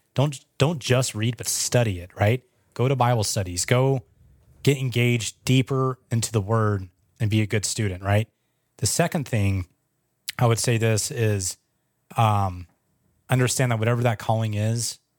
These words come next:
whatever self-doubts you may have about yourself,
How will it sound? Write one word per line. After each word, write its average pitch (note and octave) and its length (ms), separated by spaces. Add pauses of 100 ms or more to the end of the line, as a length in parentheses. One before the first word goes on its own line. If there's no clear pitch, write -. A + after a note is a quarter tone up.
(280)
whatever G#2 340 (100)
self-doubts A#2 680
you A2+ 80
may A2 160
have A2 500
about G#2+ 300
yourself, G#2+ 560